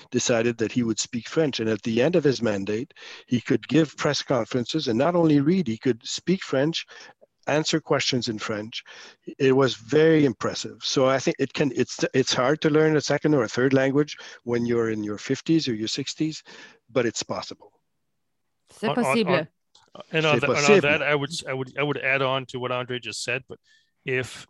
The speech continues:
Speaker 3: if Mister Russo shows up at the Montreal Board of Trade, November twenty twenty-two, and delivers his speech in French, whether he stumbles through it or f-, you know,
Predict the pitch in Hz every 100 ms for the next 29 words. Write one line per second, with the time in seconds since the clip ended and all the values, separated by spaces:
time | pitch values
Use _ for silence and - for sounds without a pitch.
0 | - 123 - 147 - 131 156 - 139 120
1 | 123 _ - - 131 131 120 117 107 117
2 | - 120 107 113 104 - - 110 101 -
3 | _ _ _ _ _ - 120 113 131 135
4 | 131 120 - - 120 113 - 85 - -
5 | - 85 - _ _ _ _ - 131 127
6 | 135 156 156 143 - 120 117 139 - -
7 | - - _ _ _ _ _ - 110 131
8 | 156 160 156 156 _ - 151 - - -
9 | - - 98 196 190 - - 156 160 165
10 | - - 127 110 - - - 151 117